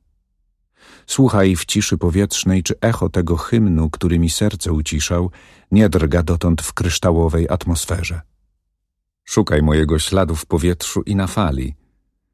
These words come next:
a jeśli o mnie na fali i w powietrzu nie słychać, to znajdź mnie w sercu twoim i niech ja będę jeszcze z tobą przez jedną godzinę.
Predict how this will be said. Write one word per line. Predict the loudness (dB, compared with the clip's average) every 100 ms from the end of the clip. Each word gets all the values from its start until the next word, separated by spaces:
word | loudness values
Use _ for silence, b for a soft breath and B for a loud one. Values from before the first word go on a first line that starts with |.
| _ _
a | 0
jeśli | 0 0 -2
o | 0
mnie | 0 0
na | -2
fali | -4 -4 -4 -2 -2
i |
w | -2
powietrzu | 0 0 -2 -2
nie | 0 0
słychać, | -2 -6 -6 -10 -12 b b b
to | 0
znajdź | 2 2 2
mnie | 2 2
w | 2
sercu | 0 0 0 -6
twoim | -2 -2 0 -2 -4 _ _ _ _ _ _
i | 2
niech | 4 4 2
ja | 0
będę | 2 0 0
jeszcze | -2 -4 -4
z | -2
tobą | -2 -2 -6
przez | -6 -6 -2
jedną | -2 -2 -2 -2
godzinę. | -4 -6 -10 -12